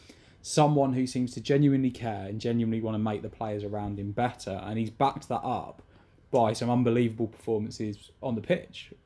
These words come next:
Like, the, the excitement in the stands every time he picks the ball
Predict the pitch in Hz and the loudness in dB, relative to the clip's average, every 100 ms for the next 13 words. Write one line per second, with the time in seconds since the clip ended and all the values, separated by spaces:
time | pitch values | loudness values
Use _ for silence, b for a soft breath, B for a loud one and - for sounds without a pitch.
0 | _ 101 120 117 101 104 113 123 123 - | _ -4 0 0 -4 -8 -4 -2 -2 0
1 | 165 156 131 120 113 104 - 135 110 104 | 0 2 0 -2 -4 -2 0 0 0 -4
2 | 98 - _ _ - 143 117 113 117 113 | -8 -14 _ _ -6 -4 -4 -4 -2 -2
3 | 110 120 - 113 127 131 120 | -2 -6 -6 -4 0 2 0